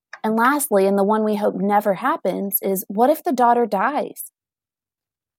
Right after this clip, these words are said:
Although these seem like enough reasons to second guess outright gifting the house to the daughter in this situation, we also don't want to forget about that Medicaid five-year look-back period, so there might be some penalties as well.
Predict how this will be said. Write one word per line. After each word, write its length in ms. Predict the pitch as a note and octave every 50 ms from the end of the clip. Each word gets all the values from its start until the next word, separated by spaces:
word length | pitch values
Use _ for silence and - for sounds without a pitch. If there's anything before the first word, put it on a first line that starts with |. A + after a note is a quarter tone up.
| _ _
Although 300 | - B3+ B3+ B3 C#4+ C#4
these 260 | B3 C4+ C4 B3 - -
seem 200 | C4 B3+ B3 A#3+
like 200 | A#3+ G#3+ G#3 G#3
enough 300 | G3+ G#3 A3+ A#3 - -
reasons 440 | A#3 A3+ A3 G#3 G#3+ G#3 G#3 G#3
to 140 | - - G3+
second 360 | - - A#3 G#3+ - G#3+ G3+
guess 260 | G3+ G#3 G3 F#3+ - G#3+
outright 420 | F#3+ F#3+ G3 G3 F#3 F3+ - -
gifting 320 | - G#3+ G3+ - G#3 G3+
the 80 | F#3+ F3+
house 260 | F3+ G3 F#3+ F#3 F3+ -
to 100 | - F3+
the 100 | F3+ F3+
daughter 320 | G#3+ A3+ C4+ D4+ D4 B3+
in 100 | A3+ G#3+
this 160 | G3 G3 -
situation, 760 | - G3+ F#3+ - G3 F#3 F#3 F3+ F#3 - - G3 G3+ G#3+ G#3+ _ _ _ _ _ _
we 120 | - G#3 G#3
also 340 | G#3 A#3+ C4 - A#3+ A3 G#3
don't 240 | G#3 G#3 G3 -
want 140 | - G3+ G3+
to 40 | G3+
forget 280 | - G#3+ F3+ F#3 F3+ G3
about 260 | F#3+ F#3 F3+ F3+ F#3
that 140 | - F3+ -
Medicaid 540 | F3+ F#3+ G3 G3 G3+ G3+ - - G3+ G3 G3
five-year 460 | - G3 F3+ F3+ F3 F3 F3+ E3+ F3
look-back 540 | F3+ F#3+ A#3+ D#4 - - G#3 - E3+ - -
period, 400 | - - - - C#3 - - - _
so 200 | - - - G3
there 160 | F#3+ G#3+ G#3+ G#3+
might 240 | G#3 G3+ F#3+ F#3
be 100 | - G3
some 240 | F#3+ F#3 - F#3+ F#3
penalties 640 | F#3 - A#3 A#3 A#3+ A#3 G3+ - - F3+ F3 E3 E3
as 140 | E3 F3+ F3+
well. 380 | F3+ G3+ G#3 G3+ - - -